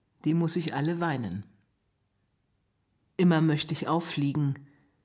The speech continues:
mit den Zugvögeln fort. Bunt atmen mit den Winden in der großen Luft. Oh, ich bin traurig.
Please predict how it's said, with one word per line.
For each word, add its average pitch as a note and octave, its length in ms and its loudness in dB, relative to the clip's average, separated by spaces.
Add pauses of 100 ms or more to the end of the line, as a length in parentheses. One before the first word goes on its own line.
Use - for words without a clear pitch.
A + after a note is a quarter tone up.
(500)
mit D#3+ 140 0
den D#3 160 2
Zugvögeln D3+ 760 0
fort. - 560 -6 (1400)
Bunt E3+ 340 4
atmen D#3+ 480 0
mit C3+ 140 -2
den C#3 180 0
Winden D3 680 0 (640)
in D3+ 160 0
der C#3 100 0
großen C#3 460 0
Luft. - 460 -4 (1600)
Oh, E3 220 4
ich D#3+ 160 0
bin D#3+ 160 0
traurig. B2+ 680 -2